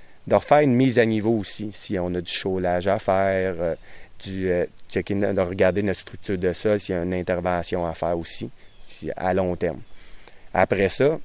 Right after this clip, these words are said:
ben, quand on a retourné, on vient réimplanter un engrais vert. Ben, on fertilise notre sol, on implante notre engrais vert, on prépare notre champ pour l'année d'après.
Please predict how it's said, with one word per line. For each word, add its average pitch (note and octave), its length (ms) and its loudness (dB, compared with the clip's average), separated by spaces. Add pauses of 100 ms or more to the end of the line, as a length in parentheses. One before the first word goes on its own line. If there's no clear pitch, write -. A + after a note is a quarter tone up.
(120)
ben, F2+ 240 0
quand G#2+ 220 4
on G#2+ 40 2
a G#2+ 80 4
retourné, G#2+ 600 2
on F#2+ 100 0
vient G2 260 0
réimplanter G2+ 520 2
un G#2 140 4
engrais F#2+ 400 4
vert. G2+ 300 4 (220)
Ben, G2 60 2
on F2 80 2
fertilise C3 560 2
notre B2+ 200 4
sol, C#3 200 6
on G#2+ 140 2
implante A#2 320 2
notre A#2 200 2
engrais G#2 280 2
vert, A#2 180 2
on A2 40 0
prépare C#3 340 4
notre C3 180 4
champ C#3+ 160 4
pour G#2 200 0
l'année A2 360 2
d'après. F2+ 340 -4